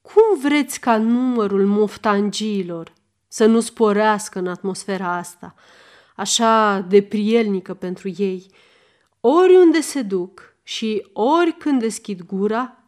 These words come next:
își găsesc mica lor galerie gata să-i aplaude. Știu oare, nemernice aceștia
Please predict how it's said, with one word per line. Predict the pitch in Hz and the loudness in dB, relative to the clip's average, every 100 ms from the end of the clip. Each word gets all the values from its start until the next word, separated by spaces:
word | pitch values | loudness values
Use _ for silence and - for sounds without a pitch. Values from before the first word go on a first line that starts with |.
| _ _ | _ _
își | 269 247 | -2 0
găsesc | 254 240 294 285 - | 0 0 0 -2 2
mica | 240 269 302 262 220 | 6 6 6 2 2
lor | 220 220 | 0 0
galerie | 202 196 190 196 233 247 | -2 0 -2 -2 -4 -4
gata | 196 220 269 277 247 | -4 -4 -4 -6 -8
să-i | - 214 | -6 -6
aplaude. | 196 - 185 165 165 - - _ _ _ _ _ _ _ _ | -6 -8 -10 -10 -12 -16 -20 _ _ _ _ _ _ _ _
Știu | - - 403 349 320 | -4 8 8 8 6
oare, | 302 269 233 | 6 6 4
nemernice | 226 226 233 254 247 202 196 196 196 | 4 4 6 4 4 2 -2 -2 -6
aceștia | 185 - 208 - - 170 | -8 -8 -8 -10 -12 -16